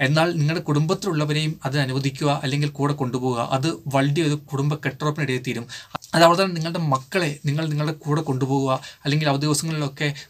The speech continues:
പുറമേ കൊണ്ടുപോവുക. അവരും ഒന്ന് എൻജോയ് ചെയ്യട്ടെ, അവരും ഒന്ന് ഉല്ലസിക്കട്ടെ.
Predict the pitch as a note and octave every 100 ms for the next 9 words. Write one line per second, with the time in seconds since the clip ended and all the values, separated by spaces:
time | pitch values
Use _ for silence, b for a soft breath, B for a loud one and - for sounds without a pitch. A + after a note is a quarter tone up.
0 | - C3+ C#3 D3+ C3+ C3 C#3 C3+ C3+ C#3
1 | C#3 D#3 D#3+ D3 D3 C3 C3+ E3+ - C#3+
2 | C3+ C3+ C3 B C3 C3 E3+ D3 D3 C3
3 | C3+ - D3 C#3